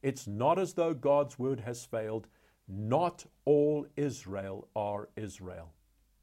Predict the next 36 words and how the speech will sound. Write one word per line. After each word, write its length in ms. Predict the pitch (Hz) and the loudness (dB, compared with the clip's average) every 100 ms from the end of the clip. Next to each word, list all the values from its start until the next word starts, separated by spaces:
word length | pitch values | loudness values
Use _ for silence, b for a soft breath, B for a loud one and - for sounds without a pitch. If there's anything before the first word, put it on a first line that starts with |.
| _ b b b 107 | _ b b b 6
God 320 | 135 208 185 | 8 6 2
said 240 | - 165 | -2 -2
through 180 | - 151 | 0 2
the 100 | 139 | 2
prophet 520 | 131 175 180 113 - | 0 0 0 -2 -4
that 180 | 127 123 | -4 -2
only 280 | 143 165 165 | -2 0 0
a 80 | 156 | 0
remnant 680 | 131 117 151 226 208 131 101 | -2 -2 -2 -2 -4 -6 -8
of 120 | 92 | -6
Israel 440 | 104 90 95 95 | -6 -6 -4 -4
would 160 | 87 90 | -4 -8
be 100 | 95 | -10
saved. 480 | 85 104 87 87 - b b b | -12 -10 -10 -12 -20 b b b
Only 280 | 160 196 185 | 2 4 4
a 80 | 170 | 2
small 400 | - 165 190 226 | -2 0 2 2
portion 500 | - 202 202 - 120 | 2 -2 -2 -4 -6
of 160 | 113 - | -6 -2
Abraham's 560 | 151 151 143 147 151 | 0 0 -2 -2 -4
descendants 720 | 143 131 - 165 170 107 92 - | -4 -8 -6 -6 -4 -6 -10 -10
and 240 | 123 123 - | -8 -8 -4
Isaac's 480 | 127 170 - 127 - | 0 0 -2 -12 -10
descendants 600 | 117 - 131 107 92 - | -10 -4 -4 -4 -10 -8
and 180 | 123 127 | -6 -4
the 60 | 123 | -6
children 460 | - 151 160 160 | -6 -4 -4 -4
of 100 | 151 | -4
Israel 480 | 160 151 98 92 92 b b b b | -4 -4 -6 -6 -8 b b b b
are 200 | 117 131 | 2 2
in 120 | 127 | 0
fact 560 | 117 - 185 135 - - | -4 -4 -2 -2 -6 -12
the 160 | 113 - | -10 -6
Israel 480 | 123 123 113 113 | -6 -4 -4 -2
of 140 | 117 101 | -4 -4
God. 360 | 110 101 95 | -6 -4 -8